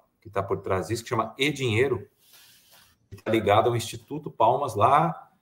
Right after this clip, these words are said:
que vem dessa experiência pioneira em Fortaleza de mais de vinte anos. E, ah, e aí, mais recentemente, se a gente acelerar mais um pouco, tem a, a cria-, a, assim, a junção disso que eu tô falando com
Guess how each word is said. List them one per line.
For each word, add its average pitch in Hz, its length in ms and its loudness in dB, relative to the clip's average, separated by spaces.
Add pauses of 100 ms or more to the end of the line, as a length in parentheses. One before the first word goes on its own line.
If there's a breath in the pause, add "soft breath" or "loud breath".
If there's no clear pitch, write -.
(720)
que 117 120 -8
vem 113 300 6
dessa 139 220 -2
experiência 120 540 2
pioneira 127 800 2
em 120 160 2
Fortaleza 117 880 2 (580)
de 104 140 -6
mais 104 240 2
de 117 80 -4
vinte 131 240 -4
anos. 104 320 -2 (540 soft breath)
E, 143 340 -2
ah, 120 920 4 (140)
e 156 100 10
aí, 196 500 6
mais 127 280 8
recentemente, 127 560 0
se - 60 -4
a 127 40 0
gente 120 180 -2
acelerar 110 420 4
mais 113 160 2
um 127 80 -2
pouco, 143 320 0
tem 156 320 -4
a, 143 240 0
a 131 40 -2
cria-, 143 280 -2
a, 107 460 2
assim, - 240 -4
a 113 60 2
junção 139 500 -2
disso 127 260 -6
que - 80 -4
eu 104 60 -6
tô 120 100 2
falando 123 640 2
com 156 220 -6